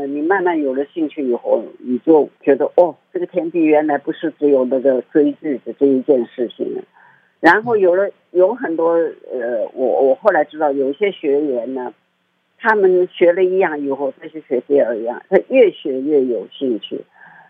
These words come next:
那这样子来的话，你，那自然而然你就是人就活泼起来了嘛。然后你就动，还很多，呃，我，我有一个朋友讲的，他说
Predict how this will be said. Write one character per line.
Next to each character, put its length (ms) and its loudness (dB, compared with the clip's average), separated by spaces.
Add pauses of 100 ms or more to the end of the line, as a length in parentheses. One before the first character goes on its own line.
那 140 4
这 180 -4
样 260 0
子 100 -4
来 180 -4
的 100 -4
话， 180 -6
你， 420 -10 (240)
那 140 -2
自 280 -16
然 220 2
而 160 4
然 160 2
你 140 -4
就 120 -2
是 120 -4
人 260 2 (100)
就 100 0
活 240 0
泼 200 2
起 140 -8
来 220 -2
了 100 -4
嘛。 160 -8 (300)
然 180 4
后 140 0
你 120 0
就 80 -4 (140)
动， 160 2 (160)
还 260 -4
很 240 -4
多， 240 2 (500)
呃， 240 -2 (440)
我， 200 -6 (280)
我 300 6
有 300 4
一 80 0
个 120 0
朋 220 -2
友 100 0
讲 180 2
的， 100 -2
他 120 -4
说 120 0